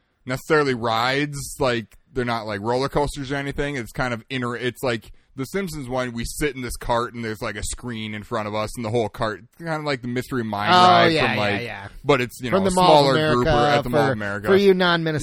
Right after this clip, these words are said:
Speaker 1: You're right.
Speaker 2: Yeah.
Speaker 1: So it's just, we sit in this cart and the whole thing kind of moves and stuff, but really it's just a screen in front of us making it seem like we're doing all
Speaker 2: Yeah,
Speaker 1: this
Speaker 2: yeah.
Speaker 1: crazy shit.
Speaker 2: Your
Speaker 1: But that
Speaker 2: chair,
Speaker 1: one,
Speaker 2: your
Speaker 1: like,
Speaker 2: chair is
Speaker 1: really, it was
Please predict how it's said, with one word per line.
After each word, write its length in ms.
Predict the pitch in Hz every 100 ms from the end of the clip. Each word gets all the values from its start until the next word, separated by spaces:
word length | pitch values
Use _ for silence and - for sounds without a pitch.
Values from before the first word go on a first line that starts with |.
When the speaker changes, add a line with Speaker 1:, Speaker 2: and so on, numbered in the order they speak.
| 139
Speaker 1:
You're 140 | 139
right. 200 | 101 87 - -
Speaker 2:
Yeah. 160 | 123 127
Speaker 1:
So 140 | 196
it's 160 | 180 -
just, 220 | 180 -
we 160 | 151 147
sit 280 | - 170 143
in 40 |
this 140 | 135 123
cart 340 | 151 135 127
and 80 | 123
the 80 | 117 -
whole 220 | 120 147 135
thing 300 | 151 131 120
kind 240 | 135 117
of 60 | 113
moves 360 | 120 127 120
and 100 | 127
stuff, 260 | - 127 -
but 100 | 117
really 260 | 117 120
it's 100 | 113 -
just 180 | 110 98
a 40 |
screen 420 | - - 117 110
in 80 | 101
front 260 | - 104 104
of 60 |
us 180 | 107 -
making 320 | 101 98 107
it 160 | 95 -
seem 240 | 110 110
like 200 | 107 101
we're 120 | 101 104
doing 180 | 107 127
all 40 |
Speaker 2:
Yeah, 220 | 143 113 101
Speaker 1:
this 80 |
Speaker 2:
yeah. 40 | 101
Speaker 1:
crazy 280 | 113 101 104
shit. 320 | - 113 113
Speaker 2:
Your 200 | 131 151
Speaker 1:
But 80 | -
that 120 | 160 190
Speaker 2:
chair, 80 | 180
Speaker 1:
one, 140 | 156
Speaker 2:
your 80 | 127
Speaker 1:
like, 80 | 117
Speaker 2:
chair 160 | -
is 60 | 147
Speaker 1:
really, 160 | 135 120
it 100 | 117
was 140 | 113